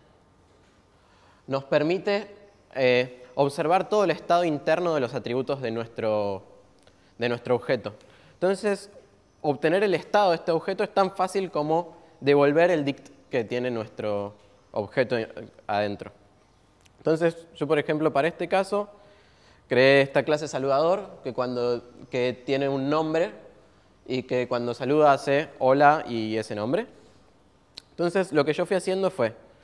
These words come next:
saludar, eh, eh, crear un saludador, saludar,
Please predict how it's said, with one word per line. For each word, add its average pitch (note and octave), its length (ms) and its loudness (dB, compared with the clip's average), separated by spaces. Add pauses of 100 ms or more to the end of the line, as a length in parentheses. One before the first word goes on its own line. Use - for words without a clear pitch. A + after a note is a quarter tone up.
(320)
saludar, E3+ 760 0 (920)
eh, A#2+ 680 0
eh, B2+ 180 0
crear D#3 220 4
un F#3+ 100 2
saludador, C#3+ 600 0 (520)
saludar, C3+ 840 0